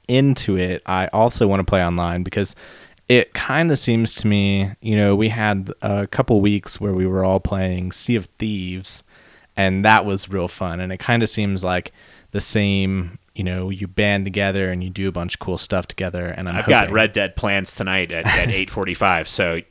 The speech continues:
Speaker 2: yeah, w-, we had so much fun playing last night, and we accomplished nothing. And that is the best compliment I can give a game. If it's you and three of your friends fucking around or dicking around, whatever you guys wanna call it, is that kind of the experience you had?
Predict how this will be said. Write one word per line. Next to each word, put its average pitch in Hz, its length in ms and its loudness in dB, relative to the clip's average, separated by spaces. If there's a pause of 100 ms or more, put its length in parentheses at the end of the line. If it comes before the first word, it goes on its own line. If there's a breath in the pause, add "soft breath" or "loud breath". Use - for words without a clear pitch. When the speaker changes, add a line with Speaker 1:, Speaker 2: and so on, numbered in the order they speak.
Speaker 2:
yeah, 98 260 4
w-, 113 220 -12 (160)
we 127 160 4
had 120 200 2
so 117 200 2
much 113 220 -4
fun 107 240 -4
playing 107 280 -4
last 101 260 -4
night, 113 320 -6 (240 loud breath)
and 101 160 -4
we 98 80 2
accomplished 98 600 -4
nothing. 127 480 -6 (280 soft breath)
And 95 200 -2
that 110 240 6
is 98 140 -4
the 95 100 -4
best 110 320 0
compliment 107 480 -2
I 104 120 -4
can 98 160 -10
give 95 160 -4
a 92 40 -6
game. 87 320 -4
If 87 80 -6
it's 92 200 -8
you 120 180 2
and 117 100 0
three 117 200 0
of 117 60 2
your 107 100 -2
friends 107 340 -4
fucking - 600 -2
around 117 420 2
or 87 80 -4
dicking 117 380 -4
around, 117 260 0
whatever 90 220 -6
you 107 100 -6
guys 107 200 -2
wanna 107 160 -4
call 117 240 4
it, 113 120 0 (720 soft breath)
is 113 160 0
that 135 160 4
kind 135 160 2
of 123 40 2
the 120 60 4
experience 123 440 -2
you 127 100 0
had? 160 300 0